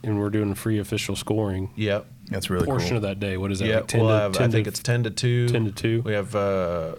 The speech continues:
Speaker 2: the free official scoring if it makes books. They can
Speaker 1: Yeah.
Speaker 2: get it sent off for you. We'll have,
Speaker 1: And it's
Speaker 2: uh,
Speaker 1: mule and whitetail?
Speaker 2: Yeah, yeah.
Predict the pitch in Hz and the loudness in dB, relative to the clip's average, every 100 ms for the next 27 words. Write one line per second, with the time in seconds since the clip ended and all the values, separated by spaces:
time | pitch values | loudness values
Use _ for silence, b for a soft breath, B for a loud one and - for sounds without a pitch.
0 | - 95 95 - 117 113 113 110 104 - | -12 -6 -6 -4 -2 -2 0 -2 -4 -4
1 | 107 101 - 113 107 110 113 98 - 104 | -6 -4 -6 -2 -2 0 -2 -4 -6 -6
2 | 104 - 104 110 110 - - - - - | -6 -4 -2 -2 -2 -6 -8 -10 -14 -4
3 | 95 101 95 101 90 - 104 104 104 104 | 0 0 0 -2 -2 -2 -2 -2 -4 -4
4 | - 110 104 107 - B B B B - | -4 -2 -2 -4 -6 B B B B -6
5 | 98 92 90 87 82 78 78 117 127 120 | -2 0 0 2 4 4 4 4 4 4
6 | 107 107 101 98 107 - - 107 117 - | 2 2 2 0 0 -4 -2 0 0 0
7 | - 113 98 - - 120 104 | 2 2 2 -4 -2 0 0